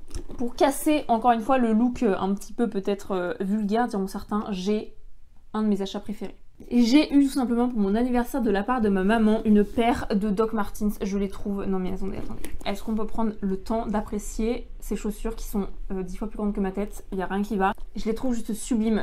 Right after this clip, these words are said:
Je voulais vraiment ce modèle, les Jadon deux, euh, vegan, parce que j'adore le fait qu'elles soient vraiment full noires, avec les œillets noirs, il n'y a pas la couture. Elles sont vraiment, je, je les trouve juste sublimes. Franchement, j'ai rien à dire. J'étais hyper contente de les trouver sur Vinted.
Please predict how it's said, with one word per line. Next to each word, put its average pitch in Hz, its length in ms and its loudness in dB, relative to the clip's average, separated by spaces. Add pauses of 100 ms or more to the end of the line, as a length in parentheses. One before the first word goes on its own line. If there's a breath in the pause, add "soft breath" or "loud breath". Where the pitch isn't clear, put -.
Je 196 100 4
voulais 214 180 4
vraiment 220 300 2
ce - 160 2
modèle, 226 380 4
les 190 120 2
Jadon 220 460 4
deux, 233 320 2 (340 loud breath)
euh, 196 180 4
vegan, 214 560 4
parce 196 160 -4
que 208 140 -2
j'adore 202 300 2
le 214 80 0
fait 208 160 -2
qu'elles 196 160 2
soient 196 160 0
vraiment 202 260 2
full 240 320 4
noires, 214 240 4
avec 190 220 0
les 202 180 4
œillets 208 240 4
noirs, 208 320 6
il 214 60 2
n'y 185 40 2
a 180 40 0
pas 208 140 0
la 214 100 2
couture. 208 360 -2
Elles 202 80 0
sont 208 120 -2
vraiment, 202 320 2
je, 190 380 -2
je 190 120 -2
les 190 80 2
trouve 202 220 -6
juste 208 220 -4
sublimes. 214 280 0
Franchement, 214 300 -2
j'ai 196 80 -2
rien 196 160 0
à 220 80 4
dire. 190 240 0 (100)
J'étais 208 400 -2
hyper 269 300 0
contente 233 280 0
de 214 60 2
les 185 80 2
trouver 220 220 -2
sur 214 140 -4
Vinted. 208 360 2